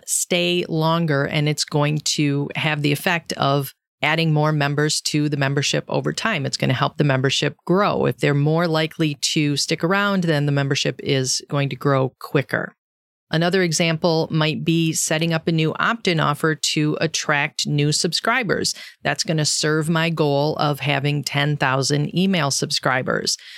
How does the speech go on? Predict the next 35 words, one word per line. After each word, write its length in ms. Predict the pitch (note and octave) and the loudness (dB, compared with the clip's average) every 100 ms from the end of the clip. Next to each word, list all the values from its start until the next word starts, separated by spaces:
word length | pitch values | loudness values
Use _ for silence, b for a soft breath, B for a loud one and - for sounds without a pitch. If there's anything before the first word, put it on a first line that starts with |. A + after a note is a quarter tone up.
| B | B
So 180 | - D3 | -2 -2
creating 800 | - E3+ E3 E3 F3+ F#3 F#3 - | 0 0 2 2 2 2 0 0
that 340 | D3 D3+ D3+ | 0 0 0
new 240 | D#3 D3+ D3 | 0 0 2
opt-in 460 | D3+ F#3 - E3 | 0 0 0 0
offer 400 | C#3 C3 - C#3+ | 2 0 0 0
is 180 | C#3+ C#3+ | 0 -2
a 60 | C#3+ | -2
project. 680 | - - D3+ D#3 C3 - - | -4 -2 0 0 -2 -2 -6
It's 200 | - D3 | -4 0
not 160 | C#3 | 0
a 60 | E3 | 2
routine. 600 | D3+ - - F3 D3+ C3+ | 0 -2 0 2 2 0
It's 160 | C3+ | 0
not 160 | C#3 C3 | -2 0
something 320 | C#3 C3+ D3 | -2 0 0
I'm 100 | C#3 | 0
gonna 200 | C#3 C#3 | 0 0
do 200 | C#3+ C#3+ | 2 2
over 240 | C#3 C3+ C#3+ | 2 0 0
and 100 | C#3 | 2
over 200 | C3+ D3 | 0 0
and 80 | |
over 240 | C#3 C#3+ D3 | 0 0 0
again 260 | C#3 C3+ | 0 0
or 120 | C#3 C3+ | 0 0
every 260 | C3+ C#3+ | 0 0
day. 520 | C#3 D#3+ D#3+ C3+ C#3 D3+ B B | 0 0 0 0 -2 -4 B B
It's 220 | - D#3+ - | -2 -2 0
something 340 | D3 C#3+ D3+ | -2 0 0
I'm 100 | C#3+ | 0
gonna 140 | C#3+ | 0
do 300 | C#3 D3 C#3+ C#3+ | 0 2 2 0
one 500 | C#3+ C3+ C#3 C3+ C3+ | -2 0 2 2 -2
time. 640 | - D#3+ C#3+ - - F#3+ | -2 0 0 -2 -8 -14